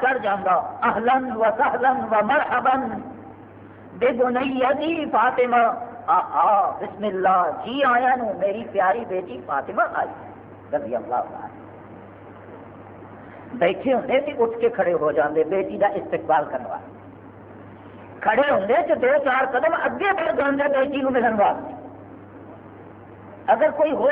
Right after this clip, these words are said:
مناسب جگہ نہ ہوندی بیٹھن والی تے اپنے کندھے تو چادر اتار کے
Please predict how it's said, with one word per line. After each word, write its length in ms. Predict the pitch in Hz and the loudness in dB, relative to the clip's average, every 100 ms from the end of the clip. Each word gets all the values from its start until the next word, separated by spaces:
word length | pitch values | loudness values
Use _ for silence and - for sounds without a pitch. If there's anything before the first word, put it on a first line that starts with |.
| 285 | 2
مناسب 520 | 254 247 254 294 240 | 2 2 2 0 0
جگہ 80 | 277 | 2
نہ 320 | 294 247 262 349 | 2 2 2 2
ہوندی 200 | 277 311 | 2 0
بیٹھن 320 | 247 254 311 | 0 0 2
والی 340 | 269 226 - 156 - - | 2 2 0 -4 -6 -4
تے 100 | 302 | 0
اپنے 360 | 302 277 311 311 | 2 0 2 0
کندھے 320 | 294 320 311 | 2 2 4
تو 300 | 311 277 311 | 2 2 0
چادر 320 | 294 277 320 415 | 0 0 2 2
اتار 420 | 370 330 311 | 2 2 2
کے 80 | 302 | 2